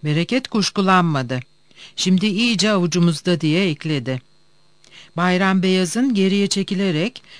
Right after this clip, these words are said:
yüzüne şaşkınlıkla baktığını gördü, gülümsedi. "Her neyse, bunları daha sonra da konuşuruz. Aşağıda Cemile seni bekliyor," dedi.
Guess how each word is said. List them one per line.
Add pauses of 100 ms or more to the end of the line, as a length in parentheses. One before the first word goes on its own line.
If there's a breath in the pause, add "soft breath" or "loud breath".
(120)
yüzüne
şaşkınlıkla
baktığını
gördü,
gülümsedi. (580 loud breath)
"Her
neyse,
bunları
daha
sonra
da
konuşuruz. (300)
Aşağıda
Cemile
seni
bekliyor,"
dedi.